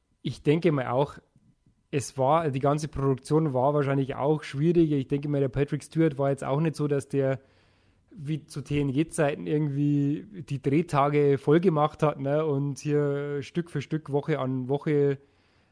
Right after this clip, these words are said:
äh, so, so eine richtige Produktion. Ich denke mal, das war schon ein bisschen auch zersplittert und das merkt man der, der Serie auch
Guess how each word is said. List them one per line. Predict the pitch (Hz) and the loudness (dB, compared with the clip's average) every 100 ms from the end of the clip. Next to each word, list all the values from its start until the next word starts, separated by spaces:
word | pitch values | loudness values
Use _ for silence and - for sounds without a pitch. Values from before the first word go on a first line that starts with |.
| _ _ | _ _
äh, | 143 143 139 139 | -6 -2 -2 -2
so, | 120 143 | -4 -4
so | 131 | 0
eine | 143 | 0
richtige | 147 - 151 | 0 0 -2
Produktion. | 135 143 131 - 151 | 0 0 0 0 0
Ich | 156 | 2
denke | 151 151 | 0 0
mal, | 147 | 2
das | 139 - | 0 0
war | 139 | 0
schon | 131 151 | 2 0
ein | |
bisschen | 147 147 | 0 -4
auch | 139 131 | -4 -4
zersplittert | - 131 - 156 156 131 | -6 -10 -4 -2 -2 -2
und | 131 | -2
das | 123 | -2
merkt | 131 131 | -4 -4
man | 139 | -4
der, | 131 127 | -2 -4
der | 127 135 | -4 -8
Serie | 117 135 139 120 113 | -4 0 0 0 -4
auch | 123 - | -10 -12